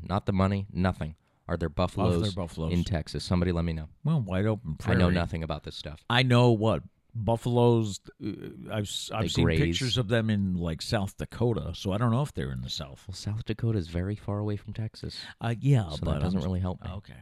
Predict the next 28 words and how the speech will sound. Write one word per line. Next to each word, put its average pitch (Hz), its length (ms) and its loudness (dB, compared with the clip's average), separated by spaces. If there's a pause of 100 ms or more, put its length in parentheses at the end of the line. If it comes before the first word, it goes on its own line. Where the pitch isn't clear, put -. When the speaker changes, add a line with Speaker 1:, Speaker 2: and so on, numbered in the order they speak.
(160)
Speaker 1:
All 87 120 -2
right. 107 200 -4 (200)
Someone 117 240 4
let 131 80 8
me 135 60 10
know. 110 140 8 (640)
Speaker 2:
New 185 220 8
episodes 185 480 2
of 131 140 -2
Stranger 180 520 -2
Things 175 360 0
are 170 260 0
coming. 160 540 0 (180)
No, 143 120 2
really, 165 340 0
they 139 240 0
are. 156 400 0
That 127 240 4
story 123 420 0
is 95 140 -8
coming 113 200 2
up 104 160 0
in 95 80 -2
a 98 60 4
few 95 220 0
minutes. 90 320 -2 (600)
But, 120 320 -2
uh, 117 100 -4